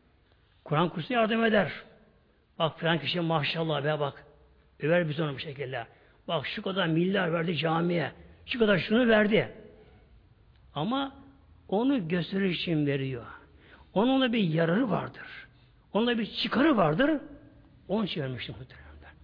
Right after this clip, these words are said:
Onun için vermiştir. Yoksa Allah yolunda avuçları sımsıkı bak.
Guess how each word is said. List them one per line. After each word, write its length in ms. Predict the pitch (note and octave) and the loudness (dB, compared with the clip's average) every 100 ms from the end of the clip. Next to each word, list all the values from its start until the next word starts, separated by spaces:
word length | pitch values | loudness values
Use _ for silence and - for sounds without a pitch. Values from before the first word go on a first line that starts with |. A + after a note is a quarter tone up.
| - | -2
Onun 160 | D#3+ | 0
için 160 | D3 C#3+ | 0 -4
vermiştir. 500 | B2+ B2 - C4 D4 - - - - - - - - | -6 -8 -6 -6 -6 -10 -20 -20 -20 -20 -20 -10 2
Yoksa 600 | C#4 B3+ - G3+ F#3+ - - - - - | 2 2 2 2 2 -2 -18 -20 -20 -4
Allah 360 | F3 F#3 G3 F#3+ | 2 2 2 2
yolunda 760 | D#3+ D#3+ D3+ D3 G#3+ C4 C4 - - - - - - | 2 4 2 4 2 2 0 -4 -18 -20 -20 -16 0
avuçları 640 | F#3+ A3+ G3+ - G#3+ G#3 | 4 4 2 -2 0 0
sımsıkı 880 | E3+ - - C4+ C4 G3+ - D#3 E3 | -2 -8 -4 0 2 0 -2 -6 -4
bak. 160 | C#3 | -4